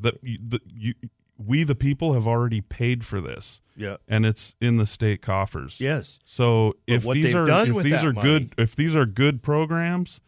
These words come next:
Speaker 1: and they should be funded, and you can demonstrate that, let's ask the state for the money
Speaker 2: I agree.
Speaker 1: because the
Speaker 2: Yeah.
Speaker 1: people don't need to be paying anymore.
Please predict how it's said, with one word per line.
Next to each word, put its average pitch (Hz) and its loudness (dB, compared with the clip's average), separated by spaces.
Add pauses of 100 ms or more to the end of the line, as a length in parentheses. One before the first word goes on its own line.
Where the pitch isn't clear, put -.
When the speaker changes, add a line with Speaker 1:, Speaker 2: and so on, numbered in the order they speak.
(160)
Speaker 1:
and 104 0
they 98 4
should 143 -2
be 139 0
funded, 147 0
and 104 2
you 110 0
can 95 -4
demonstrate 139 0
that, 151 -2 (640)
let's 135 0
ask 131 0 (260)
the 101 2
state 110 -2
for - -8
the 92 -4
money 90 -2 (320)
Speaker 2:
I 95 -14
agree. 107 0
Speaker 1:
because 104 0
the 101 -4
Speaker 2:
Yeah. 90 -14
Speaker 1:
people 143 -2
don't 113 0
need 107 2
to 98 -2
be 92 -4
paying 87 -4
anymore. 67 -12